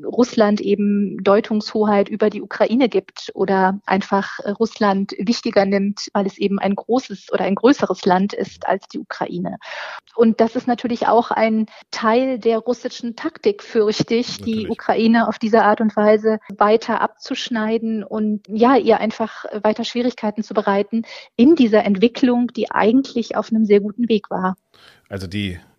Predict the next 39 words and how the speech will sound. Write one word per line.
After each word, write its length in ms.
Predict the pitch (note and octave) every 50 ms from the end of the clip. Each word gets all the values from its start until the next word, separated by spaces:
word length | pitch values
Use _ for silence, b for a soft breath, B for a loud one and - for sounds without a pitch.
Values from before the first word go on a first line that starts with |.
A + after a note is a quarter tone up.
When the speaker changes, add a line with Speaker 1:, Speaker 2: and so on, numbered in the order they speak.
| _ _ _ _ _
Speaker 2:
Unabhängigkeit 680 | - A#2+ A#2+ A#2+ A#2 - A#2 A#2 G#2+ - - A2 G2
und 80 | F2+ -
Freiheit 300 | - - F#2+ G2 G2+ G2
der 100 | G2 -
Ukraine 400 | - - - G2 F#2 G#2 A2 A2
überhaupt 320 | G2+ F#2 F2+ - - -
zu, 120 | - - -
erstmal 360 | G2 G2 G2+ - - F#2+ F2
zu 340 | - - G2+ F#2 D#2+ - - _
begreifen 640 | _ F#2 E2 - - E2+ E2+ F2+ A2+ A2+ - - A2
und 160 | E2 F#2 F#2+
zu 80 | - G2
verstehen 400 | - - F2 - - G#2 A2 G2+
und 140 | F2+ F#2+ -
zu 100 | - F2
feiern. 420 | - - G2 G#2 A2+ B2 C3 B2 B B B B
Danke 260 | - C3 C3+ - A#2+
dir 160 | A#2+ A2+ F#2+
ganz 320 | - B2 C3 D#3+ D#3 - -
herzlich, 400 | B2+ C#3 C#3 - - G2 - -
dass 180 | G#2 G2 -
du 120 | - A#2 F#2
uns 220 | G2+ A#2 A#2+ -
einen 140 | F2+ G2+ E2+
Einblick 440 | D#2 G#2 A#2+ B2+ G#2+ A2 A2+ A#2 -
in 80 | G#2
diese 160 | F#2+ G2+ A2+
Situation, 580 | G2 A2 A2 - A2+ G#2 - - A#2 A#2+ B2 B2
in 80 | A2+ G2+
diese 220 | G2 G#2 G#2+ B B B B B B
wirklich, 400 | - A2+ - C3 A2 - - -
ähm, 240 | G2 G2+ G#2 F2+ -
sehr 160 | - A#2 A2
komplexe 880 | - - - G#2+ F#2+ - - F#2+ G#2+ A#2+ - - - - D#3+ E3 - B B B B B B
Situation 640 | B - A2 - A#2 A2 - - A2+ A#2 A#2 A#2
gegeben 440 | G#2+ G2+ F#2 G2+ G#2+ A2+ - A2+ G#2
hast 240 | A2+ A#2 A2+ - -
und 160 | - G#2 G2
uns 320 | G2+ G#2 G2 - - -